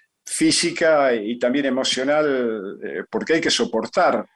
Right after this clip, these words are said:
el, las ansias de cuarenta y cuatro millones que a lo mejor a ellos no le dieron nada, pero que de ellos exigen todo.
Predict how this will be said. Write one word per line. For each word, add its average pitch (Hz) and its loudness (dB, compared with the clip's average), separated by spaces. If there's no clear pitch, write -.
el, 107 -2
las 110 0
ansias 143 2
de 120 0
cuarenta 120 0
y 120 0
cuatro 156 0
millones 151 0
que 120 -2
a 127 0
lo 123 0
mejor 165 2
a 160 4
ellos 160 2
no 156 2
le 147 2
dieron 151 2
nada, 175 2
pero 127 -2
que 117 -4
de 139 2
ellos 127 -2
exigen 123 -2
todo. 123 2